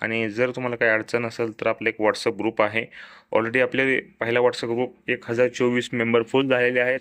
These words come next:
हा दुसरा आहे, ज्याचे जवळजवळ पाचशे स-, होत आलेले आहेत. तर यामध्ये बरेच शेतकरी ॲड आहेत,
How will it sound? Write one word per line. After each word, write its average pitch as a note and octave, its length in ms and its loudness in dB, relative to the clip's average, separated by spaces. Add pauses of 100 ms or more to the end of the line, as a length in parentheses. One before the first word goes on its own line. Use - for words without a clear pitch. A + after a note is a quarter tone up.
(120)
हा A2 100 0
दुसरा A#2 400 0
आहे, A#2 200 -6
ज्याचे A2 440 -2
जवळजवळ A#2 340 6
पाचशे A2+ 360 0
स-, - 80 -2
होत A#2 440 0
आलेले A2+ 280 2
आहेत. A2+ 260 0 (960)
तर G#2+ 40 2
यामध्ये C#3+ 760 0 (180)
बरेच A#2+ 320 2
शेतकरी A#2+ 320 -2
ॲड A#2 160 2
आहेत, A2+ 220 0